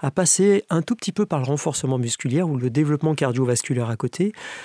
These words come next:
Euh, ce serait-il que pour soi-même, <laughs> le développement personnel,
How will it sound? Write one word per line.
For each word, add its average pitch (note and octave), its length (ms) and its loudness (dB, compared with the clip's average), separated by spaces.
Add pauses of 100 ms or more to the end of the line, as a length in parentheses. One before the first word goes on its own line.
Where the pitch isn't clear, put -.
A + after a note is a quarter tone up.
(280)
Euh, B2+ 180 2
ce - 140 -2
serait-il - 320 -4
que - 120 0
pour - 260 -2
soi-même, D#3 580 2
<laughs> C#3 920 0
le C3+ 120 2
développement C3+ 500 4
personnel, D3 580 2